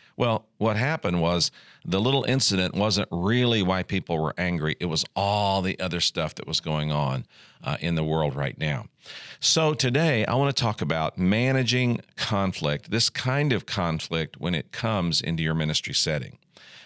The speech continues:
The first thing I want to say is that leaders need to anticipate that conflict will happen. Now, when I was a younger leader, I operated under the illusion that I could have a ministry setting that was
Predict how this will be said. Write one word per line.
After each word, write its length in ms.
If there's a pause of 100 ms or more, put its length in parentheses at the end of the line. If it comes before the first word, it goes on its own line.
The 80
first 280
thing 160
I 60
want 180
to 60
say 300
is 180
that 260 (580)
leaders 440
need 240
to 260
anticipate 960
that 220
conflict 720
will 160
happen. 500 (720)
Now, 320
when 140
I 120
was 140
a 60
younger 400
leader, 400 (520)
I 200
operated 560
under 180
the 160
illusion 600
that 100
I 160
could 140
have 180
a 80
ministry 400
setting 400
that 120
was 180